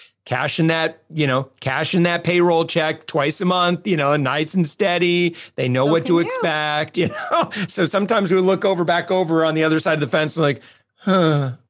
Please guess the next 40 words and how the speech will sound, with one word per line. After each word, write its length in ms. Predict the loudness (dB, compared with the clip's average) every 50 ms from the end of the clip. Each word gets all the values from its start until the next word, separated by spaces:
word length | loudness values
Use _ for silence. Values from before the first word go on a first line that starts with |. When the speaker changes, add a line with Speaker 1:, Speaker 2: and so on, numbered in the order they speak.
| _ _ _ _ _
Speaker 1:
yeah, 380 | -2 0 2 2 4 2 0 -2 -4 _ _ _ _ _ _ _
I 60 | -2 0
remember 340 | 2 2 2 2 2 2
those 220 | 2 2 0 0 0
days. 300 | -2 -2 0 0 -2 -2
That 160 | -2 -2 -2
was 160 | -4 -4 -4
nice." 400 | -2 -2 -2 0 -2 -2 -2 0 -2
<laughs> 40 | -2 -2 -4 -4 -2 -2 -2 -2 0 -2 -2 -2 -2 -6 -14 -6 -4
Speaker 2:
Well, 140 | -4 -4 0
Speaker 1:
But 280 | 0 2 2 2 2 0
Speaker 2:
profitability 680 | 0 0 -2 0 0 0 0 0 0 -2 -2 0 0 0
is 100 | 0 0
stability. 720 | -2 -4 -4 -4 -4 -4 -6 -6 -6 -10 -10 -14 -18 -20 _ _ _ _
And 180 | 0 2 2
Speaker 1:
Yes. 240 | 2 2 2 0 2
Speaker 2:
that 160 | 2 2 2
is 140 | 0 -2 -2
something 380 | -2 -2 -4 -2 -2 -4 -4 -4
that 120 | -2 -2
I, 300 | -2 -2 -2 -2 -6 -8 -12 -18 -20 -18 -18 -18 -8 -6
if 200 | -6 -6 -4 -4
you 180 | -4 0 0
are 120 | 0 0 2
not 260 | 0 0 0 0 -2
profitable, 540 | 0 2 2 2 2 0 -6 -4 -4 -4 -2
you're 100 | 0 0
not 220 | 0 0 0 -2
stable, 420 | -4 -4 -2 -2 -2 -6 -8 -12 _ _ _
period, 340 | -6 -2 0 0 2 2 2
end 160 | 0 0 0
of 80 | -2
sentence. 400 | -2 -4 -4 -4 -6 -10 -12 -10
And, 260 | -6 -2 0 0 0 0
and 180 | 0 2 2 4
that 160 | 2 2 2
is 140 | 0 0 -2
a 40 | -6
terrible 380 | -4 -2 0 0 0 0 -2
feeling. 440 | -8 -6 -6 -4 -4 -6 -8 -12 -18